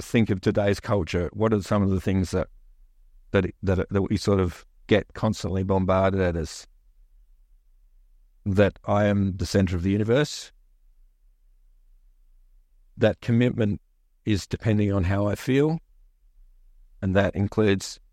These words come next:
marriage and parental commitments. That freedom is doing what I want when I want to do it. The truth is subjective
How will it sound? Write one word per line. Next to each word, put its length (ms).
marriage 520
and 160
parental 480
commitments. 680
That 220
freedom 480
is 120
doing 260
what 180
I 160
want 260
when 140
I 40
want 180
to 40
do 160
it. 140
The 100
truth 400
is 100
subjective 1040